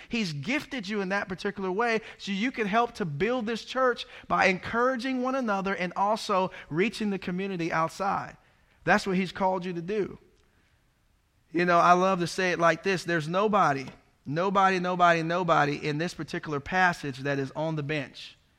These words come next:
There's nobody, nobody that's in the dugout, that's just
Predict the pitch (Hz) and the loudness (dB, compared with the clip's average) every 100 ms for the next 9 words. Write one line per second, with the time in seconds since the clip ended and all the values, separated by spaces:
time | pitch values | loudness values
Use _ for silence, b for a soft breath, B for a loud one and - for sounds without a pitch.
0 | _ _ 143 175 160 175 202 233 240 190 | _ _ -2 0 0 2 6 6 8 8
1 | 156 123 117 - _ _ _ _ _ _ | 8 4 -6 -20 _ _ _ _ _ _
2 | 135 165 214 208 190 170 156 156 - 170 | -4 2 4 6 8 8 4 -2 -2 -2
3 | 165 151 170 160 131 123 - _ _ _ | -2 4 6 6 2 -6 -14 _ _ _
4 | _ _ _ 151 160 180 165 | _ _ _ -4 0 0 0